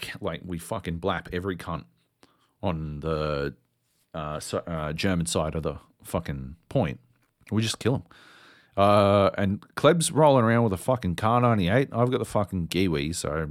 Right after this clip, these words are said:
I don't have any excuses. But, like, yeah, we just fucking killed 'em all. It was fucking spectacular. I get a new ope down inside the circle, and then we just start, like,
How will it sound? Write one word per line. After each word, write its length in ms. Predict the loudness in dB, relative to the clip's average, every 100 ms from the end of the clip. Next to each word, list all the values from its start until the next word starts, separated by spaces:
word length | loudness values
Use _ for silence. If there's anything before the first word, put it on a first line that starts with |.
| -6
I 80 | -4
don't 120 | -2
have 100 | -4
any 140 | -6 -10
excuses. 480 | -12 -12 -10 -10
But, 220 | -6 -4 0
like, 280 | 0 -2 -10 -20 -20 -20 -20 -20 _ _ 0
yeah, 160 | 2 2
we 120 | 2
just 200 | 2 2
fucking 280 | 0 -2 -2
killed 220 | 2 4
'em 80 | 4
all. 140 | 0 -4 0
It 40 |
was 120 | 2
fucking 360 | 2 0 2 0
spectacular. 840 | 0 0 0 0 -2 0 -4 -4 -8 _ _ -20 _ 2
I 100 | 4
get 120 | 6
a 80 | 4
new 340 | 4 6 8
ope 160 | 8 6
down 300 | 4 4 2 0
inside 720 | 0 2 0 0 2 2 0
the 80 | -2
circle, 720 | 2 4 4 2 -6 -6 -8 -14 _ _ _ _ _ _ _ _ _ -20 -20 _ _ -20 _ _ _
and 120 | 2 6
then 240 | 6 6
we 120 | 6
just 160 | 4 2
start, 320 | 2 2 2
like, 280 | 0 -2